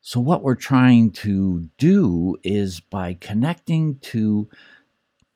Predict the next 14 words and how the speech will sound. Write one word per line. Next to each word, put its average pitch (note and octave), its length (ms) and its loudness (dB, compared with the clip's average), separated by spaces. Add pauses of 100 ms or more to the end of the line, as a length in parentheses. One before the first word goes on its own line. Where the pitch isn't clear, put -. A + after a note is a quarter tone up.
(480)
what C3+ 300 -4
our A#2 380 0
ancestors G2+ 840 -2
were F2 280 -2
about, E2 500 -10 (520)
who D3 200 0
they C3+ 180 2
were, E2+ 520 -4 (1000)
how A2 140 -2
they C#3 120 4
went A#2+ 180 4
about F#2+ 320 -4
their E2+ 140 -4
business, F#2 600 -8